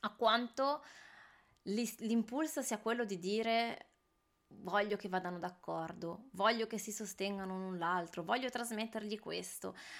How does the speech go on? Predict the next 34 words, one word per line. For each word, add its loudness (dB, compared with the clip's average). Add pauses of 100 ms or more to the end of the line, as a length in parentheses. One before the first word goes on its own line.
(160)
e 0
quindi 6
di 0
voler 0
controllare 0
anche -4 (180)
le 2
azioni -2
dei -4
nostri -8
figli, -12 (640)
di 0
panicare 8
quando 2
vediamo 2
che -6
si -4
allontanano, 4
quando -2
vediamo 0
che -6
litigano, -2
quando -6
vediamo -4
che -12
non -4
riescono -4
a -4
trovare -2
per -8
forza -6
un'intesa, -4
un -6
accordo, -14